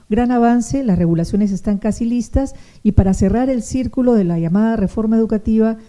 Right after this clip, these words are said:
nos está faltando definitivamente, más que modificar una ley universitaria o mirar después una ley de institutos a ver qué se le puede mejorar también, eh, cerrar el círculo con, eh, la ley que está requiriendo el sistema de evaluación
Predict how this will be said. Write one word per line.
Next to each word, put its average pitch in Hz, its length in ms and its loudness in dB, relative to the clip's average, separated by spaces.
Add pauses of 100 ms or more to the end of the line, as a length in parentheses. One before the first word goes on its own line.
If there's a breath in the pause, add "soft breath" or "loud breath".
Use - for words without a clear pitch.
(160 loud breath)
nos 185 120 -2
está 190 220 -4
faltando 220 440 -2
definitivamente, 208 1040 -2
más 208 280 -2
que 247 320 -4 (280 loud breath)
modificar 202 460 0
una 220 160 4
ley 196 160 2
universitaria 214 720 -2
o - 20 0
mirar 190 240 0
después 196 300 -2
una 202 120 0
ley 196 120 0
de 208 80 0
institutos 202 520 -4
a 196 40 -2
ver 180 120 -4
qué 190 120 -6
se 202 100 -6
le 185 80 -4
puede 196 420 0
mejorar 226 380 -6
también, 277 420 -8 (500 soft breath)
eh, 208 100 0
cerrar 214 320 -4
el 240 120 -4
círculo 247 580 -6
con, 240 420 -2
eh, 180 360 2
la 180 260 0 (160)
ley 214 520 0
que 185 120 -2
está 202 280 0
requiriendo 190 440 -2
el 202 60 -2
sistema 190 500 -2
de 175 100 0
evaluación 175 600 -2